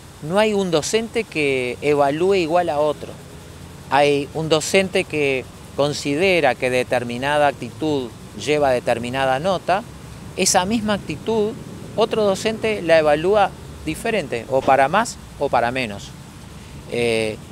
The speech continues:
incluso un mismo docente, una semana,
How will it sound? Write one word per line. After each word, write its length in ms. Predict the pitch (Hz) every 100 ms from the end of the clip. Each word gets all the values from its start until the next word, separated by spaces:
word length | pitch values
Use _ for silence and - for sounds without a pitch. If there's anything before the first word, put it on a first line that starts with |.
| -
incluso 680 | 165 160 156 262 320 - 120 113 -
un 200 | 247 269
mismo 280 | 247 202 160
docente, 600 | 143 - 156 120 117 113
una 260 | 165 233
semana, 580 | 220 151 135 131 110 104